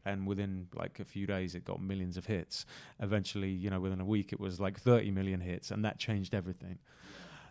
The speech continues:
That was, um, that was what took this from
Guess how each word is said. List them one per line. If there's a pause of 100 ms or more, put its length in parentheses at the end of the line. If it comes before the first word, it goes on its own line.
(160)
That
was,
um, (800)
that
was
what
took
this
from